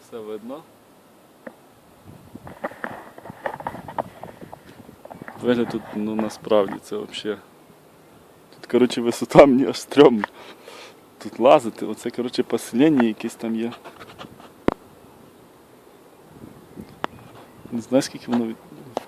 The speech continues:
Блін, в глибину. А там, от, до речі, якщо ви бачите, оце йде та дорога, з якої я знімав, де я тільки що їхав.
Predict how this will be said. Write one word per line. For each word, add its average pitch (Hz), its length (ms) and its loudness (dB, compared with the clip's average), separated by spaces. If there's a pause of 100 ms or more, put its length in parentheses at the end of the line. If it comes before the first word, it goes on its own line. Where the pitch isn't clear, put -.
(100)
Блін, 113 260 -4 (100)
в 120 40 -6
глибину. 113 420 6 (640)
А - 40 -12
там, 139 240 2
от, 139 80 -2
до 135 80 4
речі, 135 220 6
якщо 120 200 -8
ви 117 60 -6
бачите, 120 300 0
оце 120 180 2
йде 120 160 4
та 113 140 -2
дорога, 120 420 6 (600)
з - 20 -12
якої 123 320 6
я 123 120 6
знімав, 113 540 2
де 123 100 -2
я 120 120 2
тільки - 120 -14
що - 140 -8
їхав. 113 520 0